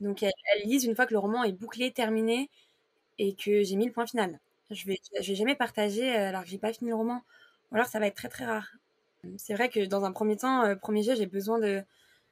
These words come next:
d'écrire, euh, sans avis extérieur, euh, sans, parce que c'est vrai que, bah, les, quand tu partages, euh, les personnes ont souvent des bonnes idées. Elles peuvent aussi te dire, ah, bah, l'intrigue, euh, t'orienter différemment dans ton intrigue. C'est cool, mais c'est vrai que,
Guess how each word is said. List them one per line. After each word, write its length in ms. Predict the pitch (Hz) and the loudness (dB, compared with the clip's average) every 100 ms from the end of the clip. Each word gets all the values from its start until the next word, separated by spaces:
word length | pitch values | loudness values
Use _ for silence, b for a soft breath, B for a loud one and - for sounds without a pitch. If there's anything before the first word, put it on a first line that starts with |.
| b - | b 0
d'écrire, 540 | 202 233 - 277 240 | 2 2 2 0 4
euh, 120 | 208 | 4
sans 220 | 202 254 | 4 0
avis 200 | 254 233 | 0 0
extérieur, 680 | 233 - 226 214 220 233 233 | -2 -4 -2 2 4 4 2
euh, 80 | 208 | 0
sans, 640 | 196 - 233 233 226 226 - b b b b b _ - | -4 -2 0 0 0 0 -4 b b b b b _ 0
parce 160 | 214 | 0
que 100 | 240 | 0
c'est 160 | 226 247 | 0 0
vrai 180 | 262 302 | 0 0
que, 120 | 240 | 2
bah, 280 | 202 202 - | 4 2 2
les, 220 | 220 220 | 2 2
quand 160 | - 240 | 0 -8
tu 100 | - | -2
partages, 380 | 254 262 269 226 | -2 2 2 2
euh, 260 | 196 185 - _ 214 | 0 -2 -8 _ -8
les 220 | 208 208 | -4 -4
personnes 360 | 214 - 262 | -4 -2 0
ont 120 | 220 196 - | 0 -2 -8
souvent 220 | - 254 | -8 0
des 80 | 233 | 2
bonnes 240 | 202 202 202 | 4 2 0
idées. 380 | 220 269 269 - B B B - | 0 2 0 -2 B B B 2
Elles 160 | 220 | 4
peuvent 320 | 226 202 208 | 6 6 4
aussi 260 | 214 214 240 | 2 0 -2
te 80 | 214 | -2
dire, 220 | 196 240 | 2 6
ah, 120 | 226 | 6
bah, 220 | 202 196 190 | 6 4 2
l'intrigue, 460 | 214 - 254 220 | 0 0 0 2
euh, 240 | 202 196 196 | 4 2 2
t'orienter 400 | 226 226 220 262 | 2 4 4 0
différemment 380 | 208 226 214 247 | 0 0 2 0
dans 100 | 214 | -2
ton 160 | 208 | -4
intrigue. 420 | 202 - 302 208 - b b b | -4 -2 -2 -4 -8 b b b
C'est 140 | - - | -16 -10
cool, 220 | - 294 | -2 2
mais 160 | 233 196 | 4 2
c'est 160 | - | 0
vrai 180 | 202 240 | -2 -2
que, 500 | 240 202 190 190 185 | -2 -2 -2 -2 -6